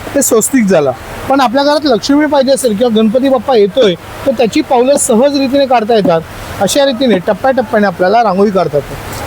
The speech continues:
हे अख्खं देवाचं सेट आहे, ज्याच्यात मी तुम्हाला मगाशी दाखवलेलं. हे बघा, ही आपल्याला आहे, ती म्हणजे आपल्याला समई कडी. हे एकशे पन्नास रुपयाला पाच पीस देतात.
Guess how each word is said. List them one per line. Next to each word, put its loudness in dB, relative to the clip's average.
हे 4
अख्खं -2
देवाचं 0
सेट 0
आहे, 0
ज्याच्यात 0
मी 4
तुम्हाला 2
मगाशी -2
दाखवलेलं. 2
हे 2
बघा, 2
ही 0
आपल्याला 0
आहे, 0
ती -2
म्हणजे 2
आपल्याला 0
समई 2
कडी. 0
हे -2
एकशे -4
पन्नास 0
रुपयाला 0
पाच -4
पीस 0
देतात. -2